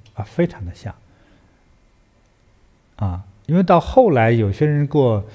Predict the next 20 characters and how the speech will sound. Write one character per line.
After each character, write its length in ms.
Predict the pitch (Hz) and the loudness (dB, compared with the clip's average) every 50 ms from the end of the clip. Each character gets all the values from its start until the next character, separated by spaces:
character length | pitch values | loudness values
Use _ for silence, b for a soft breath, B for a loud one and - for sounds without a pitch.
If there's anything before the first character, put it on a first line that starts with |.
| B B B B B B | B B B B B B
也 200 | 131 113 117 117 | -4 -2 -2 0
在 160 | 110 151 147 | 2 2 2
网 260 | 131 120 113 92 98 | 2 0 -2 -2 -2
络 160 | 113 135 143 127 | 0 0 0 0
上 140 | 117 113 | 0 -2
后 140 | 107 117 131 | -2 -2 -2
来 140 | 117 117 113 | 0 0 0
也 200 | 117 113 104 95 | 0 0 -2 -4
看， 360 | - - - 131 117 104 101 | -6 -6 -4 -4 -2 0 0
也 120 | 113 139 160 | 2 2 0
有 80 | 170 | 0
很 180 | 160 - 110 101 | -2 -4 -4 -2
多 100 | 117 139 | -2 0
一 120 | 160 185 | -2 -2
看 260 | 170 - - 190 151 | -4 -6 -4 -4 -2
就 80 | 131 123 | -2 -2
是 140 | 113 - 113 | -2 -4 -4
白 180 | 101 - 123 | -2 0 0
瓷 180 | 147 - - 170 | 0 -2 -2 -4
像 280 | 147 190 180 156 - | -2 -2 -2 -2 -4